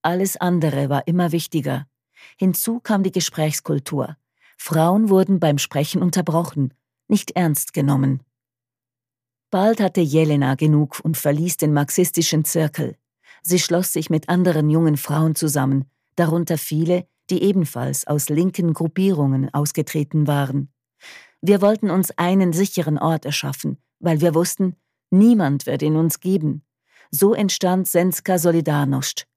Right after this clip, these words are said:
Frauensolidarität. Zunächst war es eine kleine Facebook-Gruppe, doch nachdem sich die jungen Frauen in die umstrittene Abtreibungsfrage eingemischt hatten, wurde es zu einem medial breit wahrgenommenen Kollektiv.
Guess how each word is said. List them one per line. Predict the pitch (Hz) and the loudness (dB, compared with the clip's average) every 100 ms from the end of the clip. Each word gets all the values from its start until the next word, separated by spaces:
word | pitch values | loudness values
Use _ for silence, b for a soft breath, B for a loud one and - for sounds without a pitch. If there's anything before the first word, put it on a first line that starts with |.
| _ _ _ - | _ _ _ -6
Frauensolidarität. | 185 175 156 143 135 135 139 143 147 139 135 - _ _ _ _ _ _ _ _ _ - | -2 2 2 0 0 0 0 -2 -2 -2 -4 -12 _ _ _ _ _ _ _ _ _ -8
Zunächst | - 196 202 226 - - | 0 2 2 0 -4 -4
war | 170 | -2
es | 185 175 | -2 0
eine | 170 | -2
kleine | 165 180 175 175 | -2 -2 0 -2
Facebook-Gruppe, | - 156 151 - 139 - 143 156 143 139 _ - | -2 -2 -2 -4 -8 -6 -6 -4 -6 -8 _ -2
doch | 180 185 | -2 0
nachdem | 170 151 220 240 | -4 -2 0 0
sich | 208 - | -2 -6
die | 156 | -2
jungen | 170 196 190 | 2 2 2
Frauen | - 151 147 143 135 - | -2 -2 0 0 -2 -2
in | 160 | 0
die | 151 | 0
umstrittene | 147 151 - 202 - 190 185 - | 0 -2 -2 -4 0 0 0 -2
Abtreibungsfrage | 180 - 165 147 139 139 - 147 139 131 135 | -6 -6 -2 -2 -2 -4 -4 -4 -2 -2 -2
eingemischt | 156 170 143 139 - | 0 2 2 0 -2
hatten, | 139 - 170 165 _ _ _ _ - | -4 -2 -4 -4 _ _ _ _ -6
wurde | 175 185 | 0 0
es | - 170 | 0 -4
zu | - | -2
einem | 147 160 160 | 0 2 2
medial | 151 139 147 165 165 | 0 0 0 0 -2
breit | 151 151 151 151 | -2 -4 -2 0
wahrgenommenen | 147 143 135 127 135 135 139 | 0 0 -2 0 0 0 -2
Kollektiv. | 143 139 151 - 143 127 - | -2 -2 -4 -4 -4 -4 -8